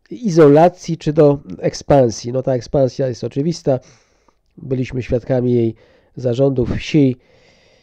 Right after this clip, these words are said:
e, w Afryce, w Ameryce Łacińskiej, w Europie również, e,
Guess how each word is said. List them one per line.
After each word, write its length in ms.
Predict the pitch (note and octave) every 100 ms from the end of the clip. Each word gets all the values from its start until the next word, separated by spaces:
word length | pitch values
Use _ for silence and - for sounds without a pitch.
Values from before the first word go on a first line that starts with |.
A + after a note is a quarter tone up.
| _ _ - D#3+
e, 240 | C#3+ B2+
w 60 | A#2
Afryce, 440 | A2 F3 F3 C#3+
w 60 | B2
Ameryce 360 | A#2+ A#2+ - C3
Łacińskiej, 540 | C3+ F#3+ G3+ - C3+
w 60 | C#3+
Europie 460 | E3 G3 G#3 C#3+
również, 600 | D#3+ E3+ D#3 B2+ A2 -
e, 220 | A#2+ A#2+